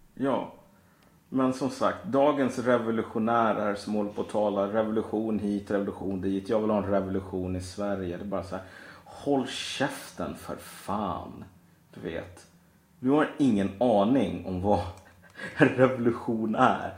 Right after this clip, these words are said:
Och när du hör om, liksom, den här sortens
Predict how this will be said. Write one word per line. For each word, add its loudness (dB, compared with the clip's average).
Och 6
när 8
du 4
hör 8
om, 2
liksom, -4
den -2
här 2
sortens -4